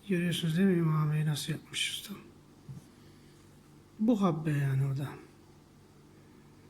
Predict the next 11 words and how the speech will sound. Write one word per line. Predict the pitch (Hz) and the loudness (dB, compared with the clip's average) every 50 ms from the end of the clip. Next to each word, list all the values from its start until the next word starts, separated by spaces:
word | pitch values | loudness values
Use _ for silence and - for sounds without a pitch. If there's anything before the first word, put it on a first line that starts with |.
| - - - - - - - - - - - - - 277 - | -20 -20 -20 -20 -20 -20 -20 -20 -20 -20 -20 -20 -20 -8 -4
Ya | - 220 196 - | 0 0 0 4
pardon, | 202 196 185 180 185 165 | 4 4 4 4 2 2
pardon, | 175 196 180 160 165 156 151 | 4 2 2 2 2 2 2
bu | 165 | 2
habbe | 165 170 175 170 180 | 2 0 0 0 0
o | 185 175 180 165 | 0 0 0 0
değil. | 170 156 143 131 - - - - - - - - - - - - - - - - - | 2 0 0 -2 -6 -12 -20 -20 -20 -20 -20 -20 -20 -20 -20 -20 -20 -20 -20 -20 -10
Bu | - | 0
kırmızı | - 185 170 170 170 160 156 170 160 160 - | 2 4 4 4 4 2 2 0 -2 -2 -2
Çekoslovan | - - 180 165 - 160 143 - - 170 151 147 147 143 139 - - - - - - - - - | -4 -4 -4 -2 -2 -2 -4 -2 -2 -2 -2 -2 -2 -2 -4 -6 -10 -18 -20 -20 -20 -20 -20 -12
habbesi. | - 147 135 131 143 143 - - - - | -8 -6 -6 -4 -4 -4 -4 -6 -6 -8